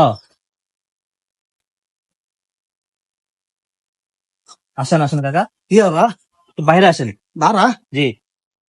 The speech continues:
Speaker 2: কিসে?
Speaker 1: কাকা,
Speaker 2: হ্যাঁ?
Speaker 1: আমি একটা ফাউন্ডেশন থেকে আসছি।
Speaker 2: ফাউন্ডেশন?
Speaker 1: জি। সংগঠনের নামে আনন্দ ফাউন্ডেশন।
Speaker 2: আনন্দ ফাউন্ডেশন?
Speaker 1: জি। মানুষকে আনন্দ দেওয়া আমাদের কাজ।
Speaker 2: আলহামদুলিল্লাহ। কি লাগছে বা?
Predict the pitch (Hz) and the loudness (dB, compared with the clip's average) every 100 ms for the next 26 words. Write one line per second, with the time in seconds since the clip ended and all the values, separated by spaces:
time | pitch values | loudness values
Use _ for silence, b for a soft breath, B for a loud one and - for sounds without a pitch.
0 | _ _ _ _ _ _ _ _ _ _ | _ _ _ _ _ _ _ _ _ _
1 | _ - 233 208 135 _ _ _ _ _ | _ -6 -2 -2 -4 _ _ _ _ _
2 | _ _ _ _ _ _ _ _ 165 202 | _ _ _ _ _ _ _ _ -2 0
3 | 156 107 _ 202 220 208 _ 147 175 202 | 0 -4 _ -4 -2 -4 _ -6 -4 0
4 | 226 208 190 202 208 220 208 170 - 120 | 0 2 2 2 0 0 0 0 -2 -10
5 | 98 _ _ - 180 190 208 214 262 127 | -10 _ _ -4 0 2 4 2 0 -4
6 | 143 104 - _ _ - 165 165 190 202 | -4 -6 -14 _ _ -4 -2 0 0 2
7 | 190 214 175 165 156 151 160 147 123 101 | 2 2 0 0 0 0 0 -2 -4 -4
8 | 185 190 196 185 190 190 214 240 226 135 | 0 2 2 2 2 2 2 0 -2 -6
9 | 117 - b _ 143 180 - 214 190 190 | -6 -10 b _ -2 -2 0 2 2 0
10 | 185 175 202 185 175 170 147 107 - 160 | 2 2 4 2 0 0 0 0 -6 -2
11 | 156 165 180 170 151 247 269 180 175 | 0 0 0 -4 2 4 4 4 2